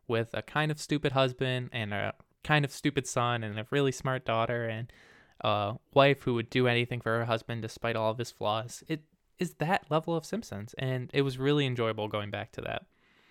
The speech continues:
And also, it's fitting that they chose to visualize the Raven. I mean, this is probably the most iconic horror-related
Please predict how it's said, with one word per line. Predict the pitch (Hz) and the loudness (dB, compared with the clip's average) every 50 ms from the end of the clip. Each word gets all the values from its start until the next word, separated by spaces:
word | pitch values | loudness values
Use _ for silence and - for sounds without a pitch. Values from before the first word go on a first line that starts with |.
| _ _ _ _ _ _ _ _ _ _ _ _ - | _ _ _ _ _ _ _ _ _ _ _ _ -4
And | 160 180 220 | -2 0 0
also, | 269 - - 294 226 | 0 0 2 4 4
it's | - - - | 4 4 0
fitting | - - 170 185 202 151 | -2 2 4 4 4 4
that | 131 127 127 - | 4 2 0 0
they | - 143 127 | 0 -2 -2
chose | - - - 131 139 147 143 139 - - _ - | -2 -2 -2 2 2 2 2 0 -4 -16 _ -16
to | - - - 123 127 127 127 123 | -12 -4 -2 -2 0 0 -2 0
visualize | - 127 127 135 143 143 135 131 127 127 139 131 - | 2 2 2 4 2 0 2 2 2 2 0 0 -2
the | - 120 | -2 0
Raven. | 113 117 156 190 185 190 98 107 | 2 2 2 2 0 -2 -4 -4
I | 101 107 | -4 -2
mean, | 113 117 117 113 | -2 -2 -2 -2
this | 123 131 - - | -2 -4 -2 -4
is | 131 | -6
probably | - - - 117 131 147 139 120 | -4 0 2 4 4 6 4 2
the | 120 | 2
most | 117 117 120 120 - 117 | 0 -2 -2 -4 -2 -4
iconic | 110 - - - 117 120 123 120 - _ - - - _ _ _ _ _ | -4 -4 -4 -2 -2 -2 -2 -4 -8 _ -20 -20 -20 _ _ _ _ _
horror-related | - - - - - 113 120 120 117 117 117 117 113 117 117 113 110 110 | -20 -20 -12 -6 -4 -2 -2 -2 -2 -2 0 0 0 0 0 -2 -4 -4